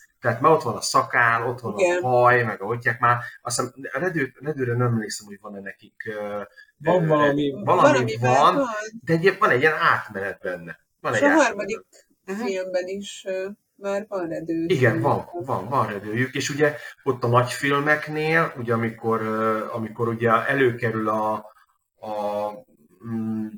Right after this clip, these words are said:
Speaker 1: mondjad már, de a bánlásnál, meg előtte is,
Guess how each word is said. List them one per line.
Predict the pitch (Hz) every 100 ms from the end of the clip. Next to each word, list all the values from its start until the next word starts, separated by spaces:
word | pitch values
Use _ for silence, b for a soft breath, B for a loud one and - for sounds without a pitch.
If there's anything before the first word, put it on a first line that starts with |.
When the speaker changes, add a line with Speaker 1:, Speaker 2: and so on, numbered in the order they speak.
| -
Speaker 1:
mondjad | 127 123 117 107
már, | 107 98 - _ _ _ _ _ - 117
de | 113
a | - 127 120 117
bánlásnál, | 117 117 104 92 - 87 90
meg | 113
előtte | 135 104 - -
is, | 87 -